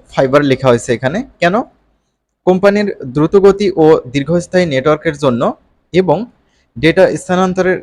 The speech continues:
নিরাপত্তা ও গোপনীয়তার জন্য। তিন নম্বর, টেলিফোন নেটওয়ার্কে এখানে টুইস্টেড পেয়ার কেবল, আহ, উপযুক্ত। কেন উপযুক্ত? টুইস্টেড পেয়ার কেবল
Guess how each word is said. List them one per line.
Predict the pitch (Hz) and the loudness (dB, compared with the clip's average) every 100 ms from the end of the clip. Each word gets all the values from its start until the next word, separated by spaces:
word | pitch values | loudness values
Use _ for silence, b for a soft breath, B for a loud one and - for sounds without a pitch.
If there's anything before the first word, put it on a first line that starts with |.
| _ | _
নিরাপত্তা | 139 147 170 165 - 175 | -2 0 0 -2 0 0
ও | 151 143 | 2 0
গোপনীয়তার | 120 135 151 139 127 151 240 - 117 | 0 -6 -4 -2 0 0 -2 -6 -2
জন্য। | 131 117 90 _ _ _ _ - | 0 0 -4 _ _ _ _ -4
তিন | 139 | -2
নম্বর, | 113 120 - - _ _ _ _ _ _ | 0 0 -2 -6 _ _ _ _ _ _
টেলিফোন | 196 196 202 196 | 2 4 2 0
নেটওয়ার্কে | 165 135 131 113 202 - _ _ _ _ _ _ _ _ | 2 2 2 2 -4 -6 _ _ _ _ _ _ _ _
এখানে | 160 214 175 | 0 0 0
টুইস্টেড | 208 170 165 180 - | 0 -2 0 -4 0
পেয়ার | 160 147 | 0 2
কেবল, | 151 123 131 127 - _ _ _ _ | 2 4 4 2 -4 _ _ _ _
আহ, | 120 120 | -4 -2
উপযুক্ত। | 135 131 113 - 202 - _ _ | 0 0 -2 -2 -4 -4 _ _
কেন | 170 | 0
উপযুক্ত? | 202 196 175 170 - 214 - _ _ _ _ _ _ _ _ | 2 0 -2 -2 -4 -8 -8 _ _ _ _ _ _ _ _
টুইস্টেড | 202 208 220 214 | -2 0 -2 2
পেয়ার | 220 214 | 0 2
কেবল | 220 165 175 | 0 2 0